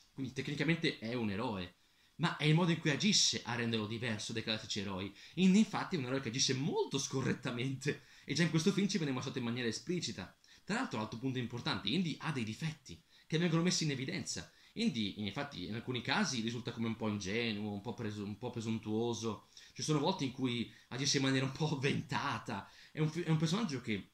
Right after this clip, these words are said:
in effetti, pensa forse due o tre volte quando fa le cose che sta facendo. Molto spesso si getta nelle situazioni senza neanche pensarci. Lui, diciamo, un po' si butta in una situazione dicendo: "Facciamo come facciamo, poi come lo che viene, viene".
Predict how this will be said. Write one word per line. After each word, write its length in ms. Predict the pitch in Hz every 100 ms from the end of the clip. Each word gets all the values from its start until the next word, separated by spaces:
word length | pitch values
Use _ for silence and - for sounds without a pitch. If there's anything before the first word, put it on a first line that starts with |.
| -
in 120 | 135
effetti, 360 | 139 190 190 -
pensa 680 | 123 127 - 113 95 - - _ _ _ _ _
forse 600 | - 165 175 165 151 123
due 160 | 120 143
o 40 |
tre 160 | 139 139
volte 400 | 120 127 117 113
quando 300 | 113 113 110
fa 320 | 113 110 101
le 100 | 104
cose 220 | 131 131
che 100 | 135
sta 140 | 120 123
facendo. 500 | 120 - 120 110 107 -
Molto 200 | 160 160
spesso 260 | 160 190 175
si 140 | -
getta 260 | 135 139 147
nelle 140 | 135
situazioni 320 | 135 135 151 139
senza 240 | 107 123
neanche 260 | 120 135 135
pensarci. 760 | 117 - 139 110 - - 104 - - -
Lui, 260 | 180 147 -
diciamo, 400 | - 120 147 131
un 80 | 117
po' 420 | 123 113 107 - -
si 140 | -
butta 240 | 147 160
in 60 | 156
una 80 | 151
situazione 300 | 156 175 156
dicendo: 380 | 151 131 117 117
"Facciamo 380 | 156 185 156
come 180 | 151 147
facciamo, 440 | 160 - 139 147 123
poi 260 | 131 120
come 240 | 104 123 120
lo 80 | 120
che 120 | 127
viene, 220 | 120 113
viene". 440 | 113 110 95 95